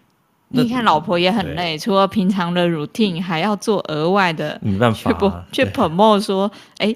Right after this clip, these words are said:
Speaker 2: 其实我比隔壁张太好哦。”
Speaker 1: 对啊，对，嗯，张太，张太。好，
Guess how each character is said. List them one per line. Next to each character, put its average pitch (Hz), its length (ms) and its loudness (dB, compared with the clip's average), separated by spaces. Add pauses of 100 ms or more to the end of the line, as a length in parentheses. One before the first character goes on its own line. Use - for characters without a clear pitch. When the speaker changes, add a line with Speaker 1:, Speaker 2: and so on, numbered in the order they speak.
(200)
Speaker 2:
其 220 160 0
实 233 80 2
我 220 160 4
比 220 160 -4
隔 165 220 -4
壁 208 180 0
张 185 260 0
太 196 280 -2
好 175 240 -2
哦。” - 260 -6 (720)
Speaker 1:
对 113 140 0
啊， 104 100 4
对， - 200 -6 (580)
嗯， 113 160 -2
张 113 140 0
太， 113 180 0
张 110 140 -8
太。 - 300 -10 (520)
好， - 100 -12